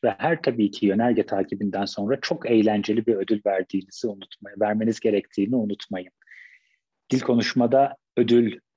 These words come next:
hangi koşulla sağlanır? Dil konuşmada ödül olarak ne veririz?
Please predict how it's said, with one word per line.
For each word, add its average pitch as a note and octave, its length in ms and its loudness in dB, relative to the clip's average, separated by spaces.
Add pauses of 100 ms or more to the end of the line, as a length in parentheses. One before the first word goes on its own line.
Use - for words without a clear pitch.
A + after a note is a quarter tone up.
(220)
hangi A2+ 340 0
koşulla G2+ 460 -2
sağlanır? F#2+ 680 -4
Dil A2 80 -2
konuşmada G#2 600 -2
ödül G2+ 200 0
olarak F2 500 -2
ne F2 120 -6
veririz? G2+ 540 -8